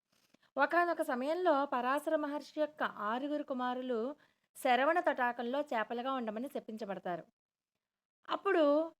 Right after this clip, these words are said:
అందరూ అడుగుతారు శాప విమోచనం కావాలని. అంటే సుబ్రహ్మణ్యేశ్వర స్వామి కనుక ఇక్కడికి వచ్చినట్లయితే శాప విమోచనం కలుగుతుంది అని చెప్తారు. తిరుచెందూరులో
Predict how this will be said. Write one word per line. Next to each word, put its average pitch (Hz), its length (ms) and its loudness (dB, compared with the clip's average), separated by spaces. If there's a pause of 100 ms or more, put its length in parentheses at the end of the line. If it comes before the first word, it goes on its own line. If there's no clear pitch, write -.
(100)
అందరూ 254 320 6
అడుగుతారు 254 580 2
శాప 240 320 4
విమోచనం 269 460 -4
కావాలని. 226 520 -4
అంటే 262 460 -6 (280)
సుబ్రహ్మణ్యేశ్వర 285 680 0
స్వామి 262 340 -6
కనుక 240 200 -8
ఇక్కడికి 233 240 -10
వచ్చినట్లయితే 233 600 -6
శాప 226 260 -2
విమోచనం 233 420 -6
కలుగుతుంది 202 460 -8
అని 240 100 -6
చెప్తారు. 190 380 -6 (680)
తిరుచెందూరులో 339 1000 4